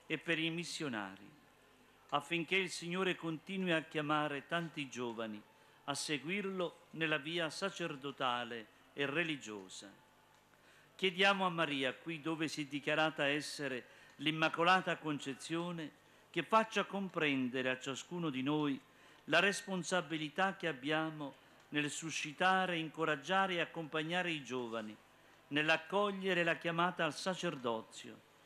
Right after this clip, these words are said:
e nello stesso tempo di sostenere i sacerdoti nell'essere santi e saggi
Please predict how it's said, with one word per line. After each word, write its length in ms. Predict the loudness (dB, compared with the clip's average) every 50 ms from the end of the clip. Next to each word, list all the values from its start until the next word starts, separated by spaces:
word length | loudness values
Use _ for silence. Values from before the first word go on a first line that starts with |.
| -20 -20 -20 -20 -18 -6
e 100 | -2 0
nello 240 | 2 2 2 2 0
stesso 440 | -2 -2 -2 -2 -2 -2 -2 -4 -2
tempo 600 | 0 0 2 2 0 -2 -6 -8 -10 -12 -12 -12 -16 -20 -20 -20 -20 -20 -20 -14 -8
di 100 | -6 -2
sostenere 680 | 0 0 0 -2 0 0 0 2 2 2 2 2 2 0
i 100 | 0 -2
sacerdoti 960 | -2 -4 -4 -2 -2 -4 -6 -6 -4 -4 -2 -2 -2 -2 -6 -10 -14 -16 -16 -16 -20 -20 -20 -20 -20 -14 -4
nell'essere 760 | -2 0 0 2 2 2 2 0 -2 -6 -6 -4 -4 -4 -6
santi 760 | -8 -4 0 2 2 4 2 0 -4 -8 -10 -10 -8 -6 -6
e 60 | -6
saggi 720 | -6 -4 -2 2 2 2 2 0 -4 -10 -12 -10 -10 -10 -10